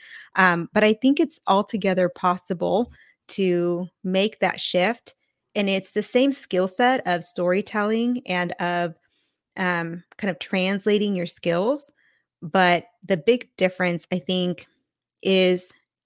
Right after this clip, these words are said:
that because there's so much responsibility at the C-level, that I would imagine, you know, so much more research is needed.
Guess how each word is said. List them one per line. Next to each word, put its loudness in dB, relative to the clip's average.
that 0
because -4
there's 0
so -4
much -4
responsibility -2
at -4
the -6
C-level, -6
that 2
I 2
would 0
imagine, -2
you -4
know, -4
so -6
much -4
more -2
research -2
is -6
needed. -4